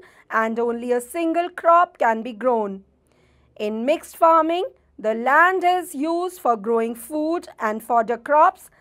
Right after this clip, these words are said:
and rearing livestock. It is practiced in Europe, Eastern U S A, Argentina, Southeast Australia, New Zealand and South Africa. Plantations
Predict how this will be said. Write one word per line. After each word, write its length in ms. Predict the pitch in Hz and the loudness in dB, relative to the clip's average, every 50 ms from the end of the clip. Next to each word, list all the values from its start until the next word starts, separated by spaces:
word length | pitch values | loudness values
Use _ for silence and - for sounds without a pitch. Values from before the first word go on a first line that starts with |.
| _ _ _ _ - | _ _ _ _ -4
and 320 | - 302 311 330 339 392 539 539 - _ _ _ _ - | 0 2 2 2 2 0 -2 -6 -12 _ _ _ _ -16
rearing 480 | 226 214 262 269 262 254 269 320 381 494 403 | -12 -6 -2 0 0 0 -2 -4 -6 -4 -2
livestock. 840 | 254 247 240 262 330 - - _ - 339 302 262 220 185 - _ - _ _ _ _ _ _ _ _ - | 0 0 0 0 0 -4 -6 _ 2 2 4 4 2 -2 -4 _ -20 _ _ _ _ _ _ _ _ -10
It 180 | 311 339 339 - | -8 -6 0 0
is 180 | 539 508 - - _ | 0 0 -2 -6 _
practiced 720 | - 208 226 277 269 - - 330 320 339 392 494 - _ _ _ | 2 2 4 2 2 -2 -6 -6 -4 -4 -4 -6 -10 _ _ _
in 220 | - 226 233 233 226 | -10 -8 -6 -6 -4
Europe, 600 | 220 240 226 226 233 240 254 285 339 - - _ _ _ _ _ | 0 0 2 2 2 2 2 0 0 -2 -2 _ _ _ _ _
Eastern 480 | - - 247 240 233 - - 262 254 247 | -14 -12 -12 -12 -10 -8 -8 -6 -6 -6
U 240 | 240 247 269 294 311 | -6 -6 0 4 6
S 180 | 311 311 302 - - | 6 4 4 0 -6
A, 280 | 339 330 330 349 403 - _ _ _ _ _ _ _ - | -6 -4 -4 -4 -6 -10 _ _ _ _ _ _ _ 2
Argentina, 840 | 311 320 359 302 392 427 440 480 480 381 302 277 277 269 277 294 349 - _ _ _ _ _ _ _ _ | 4 4 4 4 2 -4 -6 -4 -6 -6 -6 -6 -4 -4 -4 -6 -6 -10 _ _ _ _ _ _ _ _
Southeast 640 | _ - 349 330 339 370 392 392 403 392 381 392 392 | _ 0 2 4 4 2 0 -2 -4 -4 -2 2 4
Australia, 800 | 359 349 339 - - 359 311 302 302 302 277 254 233 254 294 370 _ _ _ _ _ _ - | 4 4 4 0 -4 -2 0 0 0 0 2 2 2 2 0 -4 _ _ _ _ _ _ -14
New 240 | 254 254 254 262 240 | -10 -8 -6 -6 -6
Zealand 560 | 196 226 254 247 247 254 262 294 359 523 - _ _ _ _ _ _ | -8 -8 -8 -6 -4 -4 -4 -4 -6 -10 -12 _ _ _ _ _ _
and 460 | - 226 220 220 233 294 453 - - _ _ _ _ _ | -8 -6 -4 -2 -4 -4 -6 -8 -14 _ _ _ _ _
South 360 | - - 349 330 370 - - | -6 -2 0 0 0 0 0
Africa. 600 | 392 359 359 - 294 247 208 - 226 202 190 190 _ _ _ _ _ _ _ _ _ _ _ _ _ _ _ _ _ - | -2 -2 -2 -4 -10 -10 -6 -4 -4 -4 -4 -6 _ _ _ _ _ _ _ _ _ _ _ _ _ _ _ _ _ -4
Plantations 1000 | 339 339 359 370 370 349 370 381 392 415 381 - - 311 254 226 226 233 - - | 0 0 0 0 -2 -4 -6 -6 -6 -6 -8 -6 -6 -6 -4 -4 -6 -10 -12 -14